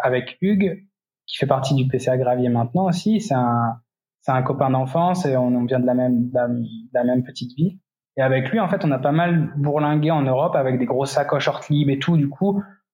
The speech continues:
moi, le côté camping et tout, ça me faisait pas trop, trop, euh, pas trop, trop, comment dire, ça me faisait pas trop douter ni peur. Mais c'est vrai que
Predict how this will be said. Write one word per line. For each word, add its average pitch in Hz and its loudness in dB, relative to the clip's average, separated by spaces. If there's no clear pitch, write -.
moi, 156 2
le 185 -2
côté 151 0
camping 151 2
et 147 2
tout, 202 0
ça 170 0
me 139 0
faisait 131 0
pas 131 2
trop, 135 -2
trop, 135 -2
euh, 123 2
pas 127 0
trop, 135 -2
trop, 127 0
comment 123 0
dire, 123 0
ça - -2
me 139 2
faisait 139 -2
pas 156 0
trop 156 0
douter 143 0
ni 151 2
peur. 214 0
Mais 165 2
c'est 139 -2
vrai 190 0
que - -6